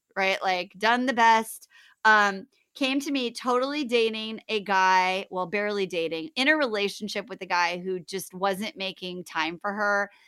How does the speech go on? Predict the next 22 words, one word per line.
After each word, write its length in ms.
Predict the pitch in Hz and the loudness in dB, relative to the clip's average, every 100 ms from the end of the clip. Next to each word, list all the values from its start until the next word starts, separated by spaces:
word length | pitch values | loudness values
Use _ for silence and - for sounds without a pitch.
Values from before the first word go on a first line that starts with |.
| _ | _
not 280 | 180 202 220 | 2 6 6
available. 1000 | 226 196 196 190 190 185 190 190 190 190 _ - | 4 0 0 0 0 0 2 2 2 -2 _ -10
She 220 | - 262 | -6 -2
was 180 | 269 240 | 0 2
like, 220 | 208 160 | 0 0
We're, 260 | 185 262 285 277 | -4 -4 -4 -6
like, 200 | 208 - _ - - _ _ | -8 -10 _ -20 -20 _ _
best 360 | 214 269 - - | 0 2 -2 -6
friends, 680 | 254 233 233 233 226 233 220 | 0 2 2 0 -4 -6 -6
you 120 | 226 | -2
know, 200 | 208 185 | 2 2
great 380 | 175 185 262 - | 0 0 0 -2
chemistry, 640 | - 247 233 220 - 226 | -4 -2 -2 -6 -6 -8
putting 340 | 220 339 370 247 | -6 -4 -2 0
up 180 | 226 | -2
with 140 | 202 - | -4 -6
crap. 300 | - 156 - | -2 -2 0
Now, 140 | 202 220 | -2 -2
this 200 | 294 320 | -4 -4
is 120 | 233 | -2
a 120 | 190 | -2
high-level 1300 | 180 - 277 269 277 277 - _ - 226 220 226 | -2 4 8 8 6 2 -8 _ -4 2 2 2